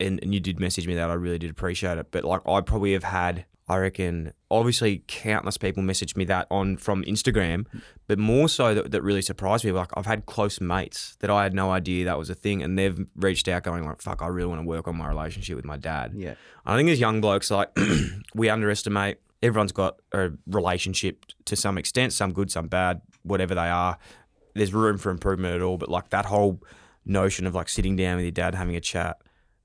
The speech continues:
Speaker 1: it's very consistent that I think a lot of people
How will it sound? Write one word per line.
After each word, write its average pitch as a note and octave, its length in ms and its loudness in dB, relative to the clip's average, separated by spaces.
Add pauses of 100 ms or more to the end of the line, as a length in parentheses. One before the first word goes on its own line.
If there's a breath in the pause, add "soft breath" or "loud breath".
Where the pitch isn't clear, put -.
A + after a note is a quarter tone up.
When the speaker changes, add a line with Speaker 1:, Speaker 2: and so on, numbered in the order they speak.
(240)
Speaker 1:
it's - 480 -4 (320)
very A2+ 300 4
consistent F#2+ 500 -2
that D#2+ 100 -6 (260)
I - 40 -2
think F2+ 280 -4
a - 40 -4
lot F2 180 0
of E2+ 60 -8
people E2+ 420 -6